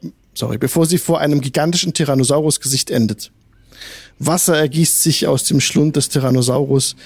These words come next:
und fließt den ganzen Weg hinunter, nur um bei den Stufen vor euch abzufließen.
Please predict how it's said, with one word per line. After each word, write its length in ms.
und 120
fließt 300
den 120
ganzen 420
Weg 160
hinunter, 580
nur 220
um 140
bei 140
den 140
Stufen 380
vor 240
euch 160
abzufließen. 720